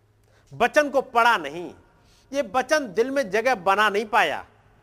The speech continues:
जैसी बनानी चाहिए, नहीं तो ये वचन जैसे ही आ जाता है, ये काम अपने आप करता है। जक्कई के लिए कुछ कहना नहीं पड़ा, क्योंकि वचन आ गया।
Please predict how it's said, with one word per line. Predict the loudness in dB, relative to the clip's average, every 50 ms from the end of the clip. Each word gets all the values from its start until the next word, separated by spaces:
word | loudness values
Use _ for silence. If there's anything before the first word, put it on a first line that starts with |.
| _ _ _ _ _ _ _ -10
जैसी | -2 0 0 2 0 -2 -6
बनानी | -2 0 0 2 4 2 2 0 -4
चाहिए, | -4 -2 0 0 0 0 -2 0 0 0 0 -2 -8 -20 _ _ _ _ _ _ _ _ 0
नहीं | 2 2 2 2
तो | 2 0
ये | 2 4 4 4 4 4 2
वचन | 2 4 4 4 4 4 4
जैसे | 2 2 2 2 0 0
ही | 2 2
आ | 2 4
जाता | 4 2 0 0 0 -2 -4 -2
है, | -2 -4 -4 -4 -6 -10 _ _ _ _ _ _ _ _ _ _ _ _ _ _ _ _ _ _ _ _ _ _ _ _ _ _ _ _ _ _ _ _ _ _ _ _ _ _ _ -12
ये | -12 -8
काम | -6 -6 -6 -6
अपने | -8 -10 -8 -6 -4
आप | -6 -4 -6
करता | -8 -12 -10 -10 -10 -10
है। | -10 -14 -20 -20 -20 -20 _ _ -20 -20 -20 -20 -20 _ _ _ _ _ _ _ _ _ _ _ _ _ _ _ _ _ -20 -20 -20 _ _ _ _ _ _ _ _ -20 -20 -20 -20 -20 -20 -20 -20
जक्कई | -18 -2 2 2 2 2 2 2 4 4 4 2
के | -2 -2 -4
लिए | -2 0 -2 -2
कुछ | -2 -2 -4 -8
कहना | -6 -2 0 0 2 2 2 0
नहीं | 0 -2
पड़ा, | 0 2 2 2 2 2 -2 -6 -16 _ _ _ _ _ _ _ _ _ _ _ _ -20 -20 -20 -20 -20 -20 -20 _ _ _ _ _ _
क्योंकि | -6 -6 -4 -2 -4
वचन | -4 0 2 2 4 6 4 4 6
आ | 6 4 4 2
गया। | 2 2 0 0 0 -2 -4 -10